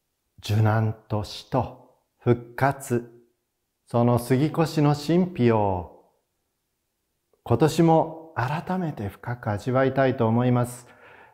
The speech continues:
同時にそれだけではなくて、今もこの現実の中で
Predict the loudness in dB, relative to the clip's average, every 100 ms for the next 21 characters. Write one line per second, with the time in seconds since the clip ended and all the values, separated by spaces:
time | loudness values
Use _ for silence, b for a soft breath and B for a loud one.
0 | B 4 6 6 8 6 2 0 2 2
1 | 2 4 4 4 2 0 -2 -6 -2 0
2 | 0 -4 b b b b _ 2 4 6
3 | 4 0 -2 -4 -8 -20 _ _ _ _
4 | _ 0 2 2 2 2 0 -2 -4 -4
5 | -4 -4 -8 -8 -4 -4 -6 -10